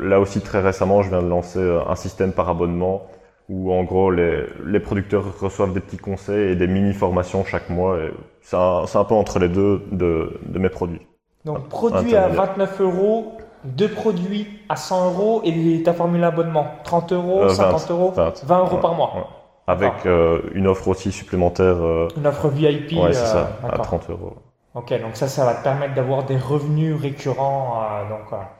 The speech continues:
Speaker 2: dans la foulée. Alors, tu utilises ClickFunnels. Donc
Speaker 1: Ouais.
Speaker 2: là, voilà, t'as démarré ClickFunnels, t'as à peu près, euh, donc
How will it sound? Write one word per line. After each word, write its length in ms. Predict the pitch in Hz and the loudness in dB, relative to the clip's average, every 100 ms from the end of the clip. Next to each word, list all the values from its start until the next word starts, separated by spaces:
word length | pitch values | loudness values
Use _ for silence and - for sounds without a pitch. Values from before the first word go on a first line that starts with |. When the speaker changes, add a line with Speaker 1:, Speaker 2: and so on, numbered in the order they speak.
| _ _ | _ _
Speaker 2:
dans 240 | 131 123 127 | -8 -6 -4
la 80 | 123 | -8
foulée. 560 | - 139 180 220 - - - | -6 -6 -4 -6 -10 -20 -4
Alors, 140 | 131 101 - - _ _ | -4 -4 -12 -20 _ _
tu 340 | 190 220 220 233 | -2 -2 -2 -4
utilises 720 | 226 240 233 233 226 160 - - - | -2 0 0 0 -4 -6 -10 -12 -12
ClickFunnels. 680 | 165 - 180 196 226 156 - - - | -10 -6 -4 -2 -2 -6 -8 -14 -10
Donc 100 | 131 | -4
Speaker 1:
Ouais. 100 | 175 | 0
Speaker 2:
là, 120 | 196 | 4
voilà, 200 | 185 131 | 4 2
t'as 140 | 143 | 0
démarré 340 | 131 147 160 170 | -2 0 0 0
ClickFunnels, 500 | 175 170 170 175 175 | -2 -2 0 0 0
t'as 80 | 160 | -2
à 40 | |
peu 120 | 139 135 | -2 -6
près, 460 | - 151 151 147 139 | -8 -4 -2 -2 -2
euh, 280 | 117 113 | -2 -4
donc 140 | 113 | -4